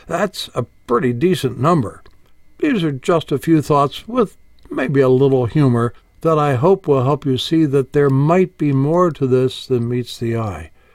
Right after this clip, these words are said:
Real science is being damaged at the expense of the world's population.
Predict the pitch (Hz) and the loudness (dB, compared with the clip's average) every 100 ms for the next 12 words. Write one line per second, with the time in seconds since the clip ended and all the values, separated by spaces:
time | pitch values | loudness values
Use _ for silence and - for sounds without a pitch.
0 | _ 120 127 151 147 139 - - - 120 | _ -4 0 2 2 0 -4 -14 -10 -6
1 | 123 110 95 107 - - - _ - 131 | -4 -4 -6 -8 -10 -14 -18 _ 0 0
2 | 117 127 180 165 143 113 139 165 123 104 | 2 2 2 4 0 0 0 0 -2 -4
3 | 117 - - - - - 147 151 180 170 | -8 -12 -20 -20 -20 -4 -2 4 4 4
4 | - - 180 175 160 147 151 175 170 139 | -2 -2 0 0 0 0 2 4 2 0
5 | - 156 156 156 151 160 - 95 78 | -4 -4 0 0 2 0 -2 -8 -10